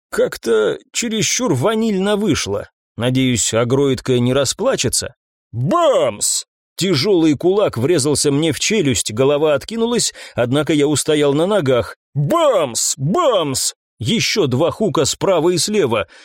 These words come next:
Ну, что поделать, заслужил. «Фух, полегчало!»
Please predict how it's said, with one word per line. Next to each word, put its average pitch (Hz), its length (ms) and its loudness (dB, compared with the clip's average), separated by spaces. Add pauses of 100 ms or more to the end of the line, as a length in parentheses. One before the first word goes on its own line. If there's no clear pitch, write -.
(140)
Ну, - 240 -10
что - 220 -2
поделать, 170 680 -2
заслужил. 143 680 0 (420)
«Фух, - 600 -2 (220)
полегчало!» 202 880 0